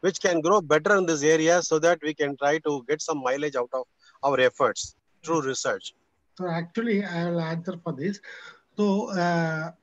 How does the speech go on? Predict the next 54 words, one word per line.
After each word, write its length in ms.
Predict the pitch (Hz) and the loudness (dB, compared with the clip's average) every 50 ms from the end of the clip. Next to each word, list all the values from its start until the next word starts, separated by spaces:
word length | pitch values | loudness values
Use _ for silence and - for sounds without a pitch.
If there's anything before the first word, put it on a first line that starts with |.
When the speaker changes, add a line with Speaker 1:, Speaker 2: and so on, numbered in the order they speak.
| _ 165 | _ -8
Speaker 2:
the 120 | 170 170 - | -8 -8 -8
strain 340 | - _ 220 247 269 254 240 | -2 _ 4 4 6 6 6
what 260 | 202 196 208 214 202 196 | 6 4 4 4 2 2
we 80 | 220 202 | 2 2
have 280 | 180 175 190 208 208 202 | 2 2 2 2 2 2
with 160 | 208 196 170 | 0 0 0
now 180 | 165 165 175 | -2 -2 -2
with 260 | 175 175 175 175 175 - _ | -2 -4 -6 -8 -10 -12 _
Kappa 220 | 196 - - 175 170 | -14 -10 -8 -6 -4
ficus 460 | 180 175 165 147 143 147 151 151 165 | -4 -4 -4 -4 -6 -10 -10 -12 -10
is 240 | 160 156 160 151 170 | -10 -10 -8 -6 -6
in 140 | 165 170 | -4 -4
nine-, 360 | 165 160 156 160 160 156 151 151 | -4 -6 -6 -6 -8 -8 -10 -10
nineteen 360 | 151 156 165 160 165 170 170 175 | -8 -8 -8 -8 -10 -10 -10 -8
February, 580 | 160 156 - 160 151 151 160 175 190 202 196 190 | -10 -10 -10 -12 -10 -6 -2 -2 0 0 0 -2
it's 100 | 170 170 | -4 -4
nineteen 300 | 170 170 170 170 170 170 | -4 -4 -4 -4 -6 -6
seventy-one 480 | 170 170 170 170 170 170 170 170 180 190 | -6 -6 -6 -6 -6 -6 -6 -6 -4 -6
or 100 | 185 180 | -6 -4
seventy-nine, 680 | 175 170 175 170 175 170 165 170 180 190 196 196 190 | -4 -6 -4 -4 -6 -6 -6 -4 -2 -2 -2 -2 -2
we 100 | 175 160 | -4 -8
got 260 | - 151 160 165 - - | -8 -10 -12 -12 -12 -10
strain 260 | - 160 160 165 165 | -8 -6 -4 -4 -6
from 160 | 170 165 165 160 | -8 -10 -12 -12
the 100 | 156 151 | -14 -16
Philippines 540 | - 156 151 151 _ 156 151 151 156 147 - | -16 -18 -20 -18 _ -14 -14 -12 -14 -14 -18
and 140 | 147 147 135 | -20 -20 -20
Vietnam. 500 | 139 143 147 - _ _ - 135 175 202 - _ - - - - - _ _ - | -20 -20 -20 -20 _ _ -16 -16 -16 -18 -20 _ -20 -20 -20 -20 -20 _ _ -14
By 80 | 170 175 | -12 -10
through 280 | 175 175 - 196 180 - | -8 -2 0 0 0 2
C 140 | - 180 | 0 0
S 120 | 175 170 180 | 0 0 -2
M 120 | 180 175 | -4 -4
C 160 | - 196 185 | -2 -2 0
R 80 | 180 180 185 | 0 2 0
I, 60 | 185 | 0
they, 160 | 170 165 151 - 151 151 151 147 147 | -2 -4 -8 -8 -8 -8 -8 -6 -6
they 80 | 151 | -8
made 280 | 151 139 143 151 156 147 | -8 -6 -8 -8 -8 -8
like 200 | 147 139 127 123 | -8 -10 -12 -12
this. 160 | 143 185 196 - _ _ - - - _ _ | -14 -16 -16 -16 _ _ -20 -20 -20 _ _
So 80 | 220 226 | -6 -6
the 140 | 196 - - | -6 -6 -8
same 440 | - - 220 247 285 311 302 285 | -2 0 2 4 4 4 2 0
strain 460 | - - - _ 233 233 254 269 269 240 | -4 -8 -6 _ 2 4 4 6 4 4
we 100 | 247 226 | 2 2
be 120 | 233 226 | 2 0
using 320 | 214 214 220 208 240 233 | 0 0 0 0 0 2
last 280 | 208 190 190 208 220 214 - | 2 0 0 -2 -4 -4 -6
three, 120 | - 208 202 | -8 -6 -4
four 160 | 202 202 180 160 156 | -2 -4 -2 -2 -6
decades. 400 | 156 - 151 127 - - - - - - - - - - _ _ _ - | -6 -8 -10 -12 -12 -16 -20 -20 -20 -20 -20 -20 -20 -20 _ _ _ 0
So 320 | 226 208 196 240 247 254 - | 2 2 4 2 0 -4 -8
Speaker 1:
Yeah. 100 | - | -12